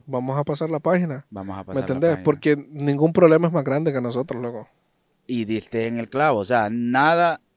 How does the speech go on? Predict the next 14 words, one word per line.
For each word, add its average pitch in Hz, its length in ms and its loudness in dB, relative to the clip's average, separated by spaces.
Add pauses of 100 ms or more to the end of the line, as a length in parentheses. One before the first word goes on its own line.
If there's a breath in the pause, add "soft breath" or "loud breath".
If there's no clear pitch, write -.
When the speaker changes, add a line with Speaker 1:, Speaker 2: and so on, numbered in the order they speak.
(120)
Speaker 2:
o - 80 -12
sea, 120 180 -2
nada 147 400 -2
que 139 140 -6
nos 127 160 -4
haga 135 240 -2
sentir 120 440 -8
menos 143 520 -8 (640)
es 120 380 -6
realmente 117 520 -8
la 110 120 -6
verdad. 95 300 -12 (260)
Speaker 1:
No. 185 420 -4
Speaker 2:
Porque 120 840 -4